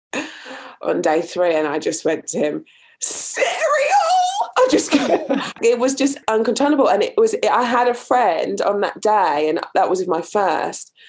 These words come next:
and she texted me and she said, "By the way, you'll get a surge of horm-, hormones. It's normally around day three or four, and you will just, you, you will feel that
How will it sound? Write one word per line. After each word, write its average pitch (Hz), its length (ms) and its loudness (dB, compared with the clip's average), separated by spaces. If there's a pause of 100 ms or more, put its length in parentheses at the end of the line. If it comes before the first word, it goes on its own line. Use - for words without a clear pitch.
(140)
and 170 140 -4
she 180 120 -8
texted - 420 -4
me 175 100 0
and 165 100 -4
she 165 100 -8
said, 170 200 -2
"By 180 140 2
the 180 100 0
way, 170 140 2
you'll 165 160 2
get 170 160 -2
a - 20 -6
surge 254 300 -2
of 233 80 -6
horm-, 185 220 -2
hormones. 180 420 0 (180)
It's - 140 -14
normally 233 220 2
around 208 260 0
day 196 160 2
three 214 240 0
or 233 80 -2
four, 156 480 2 (240)
and 185 160 2
you 180 100 4
will 185 320 4
just, 190 380 -4 (200)
you, 185 340 0
you 180 140 2
will 175 140 2
feel 170 300 2
that - 160 0